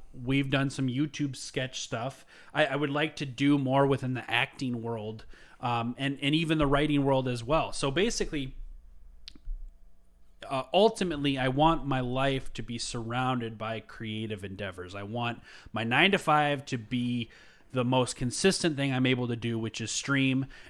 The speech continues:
And then I want my other endeavors, my peripheral endeavors, to be the things that I feel like take a little more time, take a little more patience,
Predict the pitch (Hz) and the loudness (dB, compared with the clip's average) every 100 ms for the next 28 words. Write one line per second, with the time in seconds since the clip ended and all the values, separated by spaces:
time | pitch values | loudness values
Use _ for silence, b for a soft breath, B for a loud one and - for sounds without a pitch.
0 | 131 131 131 127 127 127 123 - - - | -4 0 2 2 4 2 0 -6 -12 -12
1 | - - - 127 120 123 - 143 139 131 | -10 -10 -2 0 0 0 2 6 6 6
2 | 123 120 117 107 107 110 113 113 110 107 | 4 2 0 0 -2 -2 -4 -2 -2 -4
3 | - 131 143 143 131 123 120 117 113 107 | 0 6 6 6 4 4 4 0 0 -2
4 | 113 - - 120 120 117 113 113 B B | -4 -4 -6 -6 -4 -2 -4 -6 B B
5 | B 123 - 123 123 117 110 - 123 117 | B -8 -2 0 0 0 -4 -4 -4 -2
6 | 110 - 127 117 117 117 120 110 - - | -4 -6 -6 -4 -2 0 2 0 -2 -2
7 | 123 120 117 - 117 107 110 113 110 - | 0 0 -2 -4 -8 -6 -4 -2 -2 -4
8 | - 117 - 107 104 - | -6 -6 -6 -8 -8 -8